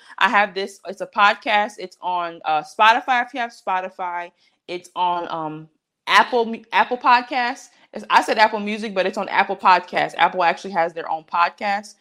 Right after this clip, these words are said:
so it's on Apple Podcasts, and it's also on Amazon Music. So those are three different platforms that you'll be able to listen to. And go ahead and go like and sub-, subscribe to one of those podcasts, 'cause you'll be able to keep up with all the new time, all the new, um,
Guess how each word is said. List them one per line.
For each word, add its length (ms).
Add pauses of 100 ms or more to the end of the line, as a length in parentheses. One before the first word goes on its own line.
(160)
so 200
it's 120
on 200
Apple 280
Podcasts, 640
and 380
it's 240
also 600
on 420
Amazon 520
Music. 460 (800)
So 220
those 180
are 60
three 180
different 320
platforms 580
that 160
you'll 120
be 160
able 160
to 60
listen 360
to. 240 (280)
And 340
go 160
ahead 180
and 120
go 140
like 280
and 100
sub-, 140 (120)
subscribe 720
to 100
one 220
of 80
those 200
podcasts, 540
'cause 160
you'll 140
be 180
able 160
to 80
keep 320
up 240 (180)
with 200
all 200
the 120
new 180
time, 340
all 200
the 120
new, 440
um, 400